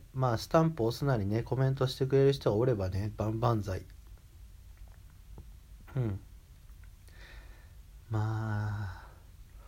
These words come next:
そんな感じかな。なんか今は、物思いに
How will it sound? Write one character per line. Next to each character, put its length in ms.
そ 180
ん 60
な 80
感 180
じ 100
か 100
な。 500
な 120
ん 60
か 100
今 220
は、 360
物 360
思 200
い 40
に 280